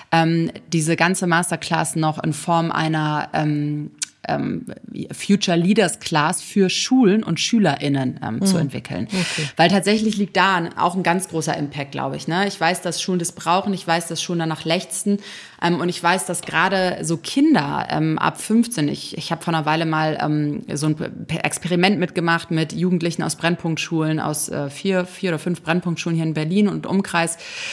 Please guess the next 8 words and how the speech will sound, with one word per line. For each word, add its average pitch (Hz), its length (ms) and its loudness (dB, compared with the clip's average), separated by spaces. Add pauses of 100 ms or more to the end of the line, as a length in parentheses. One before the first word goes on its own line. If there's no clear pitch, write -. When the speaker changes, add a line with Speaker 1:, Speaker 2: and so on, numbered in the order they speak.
(280)
Speaker 1:
Und, 190 320 4
ähm, 180 340 2 (140)
da 185 220 4
ist 202 140 -4
wirklich 202 220 -4
rausgekommen, 190 520 2
dass 175 240 -2
die 196 380 2